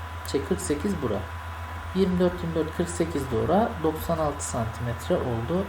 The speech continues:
arkadaşlar. Evet, diklik verilmiş.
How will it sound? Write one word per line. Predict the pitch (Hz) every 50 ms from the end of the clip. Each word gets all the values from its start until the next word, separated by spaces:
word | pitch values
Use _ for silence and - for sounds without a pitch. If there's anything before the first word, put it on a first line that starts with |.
| - 135
arkadaşlar. | 123 120 - - 113 113 110 110 - - - 110 107 107 107 107 104 101 - - - - - - - - - - - - - - - - - - - - - - - - - - - - - - - - - - - - - - - - - - - - - - - - - - - - - - - - - - - -
Evet, | 262 262 254 254 - -
diklik | 254 - - 269 269 -
verilmiş. | 220 220 202 196 185 185 214 254 285 285 - - - - - -